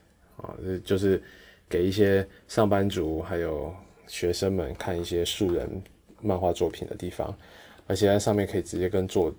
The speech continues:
跟读者们，呃，直接有互动的，所以他就转战到那个漫画网站上面去，然后他也想要学习用电脑画画，所以他就去买了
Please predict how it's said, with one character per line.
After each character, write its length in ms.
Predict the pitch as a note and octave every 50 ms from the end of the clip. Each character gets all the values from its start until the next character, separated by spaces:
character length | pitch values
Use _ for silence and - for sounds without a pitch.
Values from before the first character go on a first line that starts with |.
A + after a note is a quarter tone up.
| - - -
跟 260 | - - F#2+ F#2+ G2
读 200 | - F#2+ F2 F2+
者 160 | F#2 G2+ F2+
们， 240 | E2 D#2+ - - - - G2 - - _ - A2 -
呃， 420 | - - - - - - - - -
直 140 | - F2+ F2
接 200 | F2 F2+ F2+ F2+
有 380 | E2+ D#2 - - - - - - - - _ _ _ _ _ _ _ _ _ _ _
互 300 | - - - - G#2+ F2
动 200 | F2 F#2 D#2+ D2 -
的， 120 | D#2+ - - _ _ _ _ - - - - _ _ _ _
所 200 | - - - A#2
以 60 | -
他 180 | - - - F2+
就 180 | E2+ F#2+ F2+ F2
转 240 | - - F2 E2 -
战 180 | - G2+ F#2
到 160 | F2+ F#2 F2+ E2+
那 160 | F2 E2+ E2+
个 260 | F2 D#2 D2 - - F#2 - - - - _
漫 180 | - G2+ F2+ F2
画 140 | F2+ E2+
网 160 | E2+ D#2 D#2 F2+
站 140 | F2+ E2 E2
上 120 | - F#2
面 120 | E2+ E2 E2
去， 280 | - - - - - - _ _ - - - - - - _ _
然 100 | - -
后 560 | F2+ F2+ E2+ E2 E2 D#2 D2+ D2+ D#2 D#2+ F2+ G2 - - - _ _ _ _ _ _ - - _
他 180 | - - G#2 G#2
也 140 | G2+ G2
想 180 | F#2 - F2 E2
要 60 | F2+
学 300 | F#2+ - - E2+ D#2 E2+
习 280 | E2+ - - E2+ D#2+ E2
用 200 | E2+ F2 F2 F2
电 180 | - F#2 E2
脑 80 | D#2+ -
画 220 | - - - F2+
画， 260 | F2 - E2 - - - - -
所 200 | - - - F#2
以 120 | E2+ E2
他 320 | E2+ - - E2+ E2 E2+ - - - - - - - - - _ _ _ - - _ _ - _ _
就 140 | - F#2 F2+
去 160 | - G2 F#2
买 200 | F2+ F2 E2 E2
了 460 | E2+ F2 F2 E2+ E2 D#2+ D#2+ E2 E2